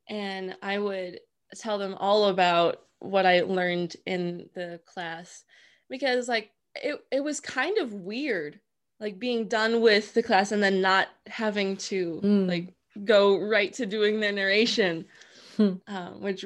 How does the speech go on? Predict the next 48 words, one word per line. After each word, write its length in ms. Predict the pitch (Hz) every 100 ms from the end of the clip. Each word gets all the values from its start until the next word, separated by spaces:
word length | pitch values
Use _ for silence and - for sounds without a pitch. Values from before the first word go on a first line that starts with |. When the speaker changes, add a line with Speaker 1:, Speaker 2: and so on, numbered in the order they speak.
| -
Speaker 1:
I 160 | 202 196
was 200 | 196 202
so 200 | 226 190
used 480 | 180 190 262 269 -
to. 400 | 214 165 156 180 _ _ _ -
And, 480 | 214 202 196 190 -
and 180 | 208 202
that 120 | 208
also, 720 | 220 220 - 214 196 190 190 _ _ 196
and 100 | 202
also, 280 | 202 208 208
like, 160 | 185
helped 320 | - 208 -
me 360 | 240 262 254 262 _ _ -
better 320 | 226 240 233
understand 440 | 240 240 247 240 240
it 100 | 233
because 240 | 190 196
I 100 | 185
was, 400 | 180 175 180 - _ _ -
like, 80 | 185
narration, 580 | 240 277 359 330 269 269 -
you're 120 | 226
digesting 580 | 240 233 254 269 294 247
it 120 | 226
and 60 | 220
then 120 | 226
you're 160 | 220 214
getting 200 | 240 240
them 120 | 240
back 200 | 226 262
in 80 | 247
your 120 | 220
own 200 | 240 233
words, 320 | 254 214 240
and 120 | 208
it 120 | 196
helps 320 | 208 208 202 220
you, 240 | 196 185 202 196 _ _ _ _ _ 185
Speaker 2:
Yeah. 80 | 185 170
Speaker 1:
um, 100 | 170
it 40 |
helps 220 | 208 190 208
you 80 |
get 200 | 190 180
a 80 | 165
better 240 | 175 185 185
understanding. 760 | 180 180 170 170 165 156 175